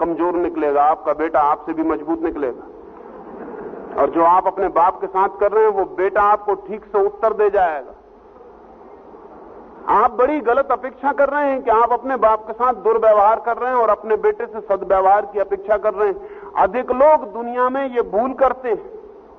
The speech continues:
चाहे उनके लोगों की कोई भी व्यवस्था हो। हम सब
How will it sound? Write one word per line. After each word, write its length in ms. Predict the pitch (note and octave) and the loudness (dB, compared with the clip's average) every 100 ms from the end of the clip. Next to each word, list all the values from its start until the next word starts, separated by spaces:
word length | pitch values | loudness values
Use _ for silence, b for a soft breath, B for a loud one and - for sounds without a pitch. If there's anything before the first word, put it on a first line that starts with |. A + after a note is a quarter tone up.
| - - - - - - - - - - - | -20 -20 -20 -20 -20 -20 -20 -20 -20 -20 -18
चाहे 340 | - G3 A3+ B3+ | 0 2 4 2
उनके 280 | B3+ B3 | -2 -2
लोगों 340 | A#3 A3+ B3 C4 | 2 4 4 0
की 140 | - | -4
कोई 240 | A#3 A#3+ B3 | 0 2 2
भी 140 | B3+ | 0
व्यवस्था 480 | A#3 A#3 B3+ - B3+ | 0 2 2 4 4
हो। 120 | A3+ - - - - - - - - - - - - - - - - - - - - - - - - - - - - - - - | 4 0 -12 -20 -20 -20 -20 -20 -20 -20 -20 -20 -20 -20 -20 -20 -20 -20 -20 -20 -20 -20 -20 -20 -20 -20 -20 -20 -20 -20 -10 0
हम 300 | A3 C4+ C4 | 2 2 0
सब 260 | C#4+ D#4 | 2 2